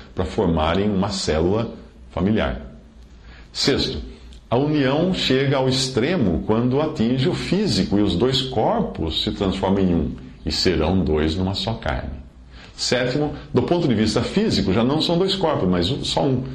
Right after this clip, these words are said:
o que elimina a possibilidade de ser polígamo. Oitavo, essa aliança que ajunta esse casal não é algo que o homem criou, mas Deus.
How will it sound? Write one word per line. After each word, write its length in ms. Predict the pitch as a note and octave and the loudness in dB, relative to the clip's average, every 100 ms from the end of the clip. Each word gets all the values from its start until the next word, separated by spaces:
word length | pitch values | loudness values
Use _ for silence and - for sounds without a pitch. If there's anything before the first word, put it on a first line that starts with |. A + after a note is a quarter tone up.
| - | -4
o 80 | A2+ | -2
que 140 | - | 0
elimina 560 | B2 A#2+ G2+ A#2 C#3 A2+ | 2 2 4 2 2 0
a 20 | |
possibilidade 840 | - - C3+ - G2+ F2 D#2 D#2 F#2 | -2 0 0 2 2 2 2 0 0
de 100 | G#2+ | -2
ser 280 | - D#2+ D#2 | -2 -2 0
polígamo. 580 | A#2+ G#2 G#2 D2+ B1 C2 - - - - - - | 0 2 2 0 -2 -6 -12 -20 -20 -20 -20 -2
Oitavo, 560 | B2+ A2+ B2+ C3+ C3+ - A2+ | 0 0 0 0 -2 -2 -2
essa 260 | B2 B2+ | 0 2
aliança 520 | A2 G2 G#2 A2+ - F#2 | 2 2 2 2 0 0
que 120 | F#2 | 2
ajunta 480 | F#2 F2 D3+ D#3 F#2 | 2 2 2 2 0
esse 140 | - | 0
casal 420 | D#2 D2+ A2 A#2+ | 0 0 2 2
não 180 | B2 D#3 | 2 2
é 40 | |
algo 340 | B2 B2+ B2 A2 | 2 2 0 2
que 80 | A2 | 2
o 80 | |
homem 380 | G2 C#3 C3+ G#2+ | 2 2 2 2
criou, 420 | F#2+ F2+ D#2+ C#2 - - - | 2 4 4 2 -4 -8 -2
mas 320 | F#2+ F#2 D#2+ | 0 2 0
Deus. 680 | D#2+ A#2+ F2 C2 - - | 2 2 2 0 -4 -8